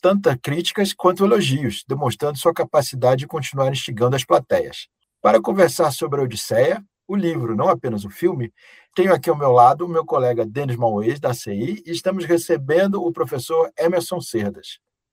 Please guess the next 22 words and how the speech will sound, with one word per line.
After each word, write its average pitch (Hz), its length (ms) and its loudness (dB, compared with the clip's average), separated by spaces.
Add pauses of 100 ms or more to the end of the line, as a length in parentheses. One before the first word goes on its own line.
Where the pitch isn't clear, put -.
(100)
Emerson 127 440 0
Cerdas 160 440 2
é 165 80 4
professor 143 460 -4
assistente 135 580 -6
de 131 120 -4
Língua 147 320 4
e - 40 0
Literatura 135 540 4
Grega 117 300 2
Antiga 143 360 -6
na 147 140 0
unesp 131 420 0
Araraquara, 143 720 2 (340)
no 120 120 -8
Departamento 123 720 0
de 113 100 -8
Linguística, 110 640 -2
Literaturas 131 720 -2
e 143 60 -2
Letras 135 340 0
Clássicas. - 640 0